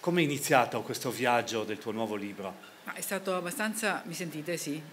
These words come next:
Speaker 2: abbastanza particolare, perché io ho annunciato il dodici dicembre, era l'anniversario del mio compleanno, che mi sarei ritirata dalla vita pubblica. Non sapevo se sarebbe arrivato il covid, ci saremmo ritirati tutti dalla vita pubblica.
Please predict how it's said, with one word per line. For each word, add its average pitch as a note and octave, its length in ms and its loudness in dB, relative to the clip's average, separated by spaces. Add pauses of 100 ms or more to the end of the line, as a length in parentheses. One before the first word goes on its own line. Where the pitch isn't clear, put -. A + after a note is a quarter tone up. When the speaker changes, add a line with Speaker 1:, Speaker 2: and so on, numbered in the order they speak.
(120)
Speaker 2:
abbastanza F#3+ 420 -2
particolare, D3+ 720 -2
perché D#3+ 320 -2
io E3+ 320 2
ho D3+ 140 2
annunciato D#3 480 2
il D3+ 80 2
dodici E3 340 0
dicembre, E3 680 4
era D3 160 2
l'anniversario C#3+ 300 4
del - 0 -
mio D3+ 100 2
compleanno, D#3+ 500 4
che D3 60 0
mi D3+ 100 6
sarei D3+ 240 2
ritirata D3 460 0
dalla C3+ 120 2
vita C#3 200 0
pubblica. C#3+ 580 0
Non D3 160 2
sapevo D#3 320 2
se D#3 120 2
sarebbe C#3+ 180 4
arrivato D3 320 4
il D#3 80 4
covid, D3+ 320 4
ci C3+ 100 -2
saremmo D3+ 300 4
ritirati D3+ 400 6
tutti E3+ 260 0
dalla D3+ 160 8
vita D3+ 240 4
pubblica. D3 460 0